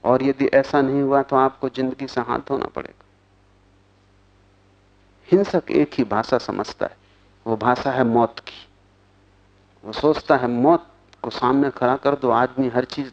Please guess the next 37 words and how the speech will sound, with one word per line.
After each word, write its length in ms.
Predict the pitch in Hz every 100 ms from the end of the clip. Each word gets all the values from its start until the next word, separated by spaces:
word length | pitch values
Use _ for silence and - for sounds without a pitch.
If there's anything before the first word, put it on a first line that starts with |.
| -
दे 100 | 120
देगा। 220 | - 50 - _ _ _ _ _ _ _ _ _ _ _ _ -
उसे 260 | 208 - 247 -
पता 260 | 151 165
ही 180 | 180 214
नहीं 180 | 226 220
है 100 | 180
सूफियों 500 | - 156 - 175 170
का, 180 | 131 113
धार्मिकों 640 | 110 113 127 147 156 143
का, 140 | 127 113
संतों 400 | - 143 139 127
का, 180 | - - _ _ _ _ 123
कि 40 |
उनके 240 | 143 151
लिए 160 | 131 120
मौत 340 | 110 117 -
खो 180 | - 147
चुकी 340 | - 135 - 107
है। 60 | - _ _ _ _ _ _ _ _ _ _
उन्हें 260 | - 135 147
तुम 180 | 147 127 120
मौत 280 | 131 131
का 120 | - 95
भय 200 | 101 110
नहीं 140 | 131
दे 160 | - -
सकते, 340 | - - _ _ _ _ _ _ _ _ _ _ _ _ _ _ _ _ _ _ _ _ _ _ _ _ _ _
उन्हें 240 | 156 165 196
तुम 280 | 240 220 139
जीवन 460 | 143 165 202 170 - _ _ -
छीनने 420 | - 160 170 175
की 140 | 359 226
धमकी 360 | 120 127 160
नहीं 140 | 185 175
दे 140 | 156
सकते। 400 | - - _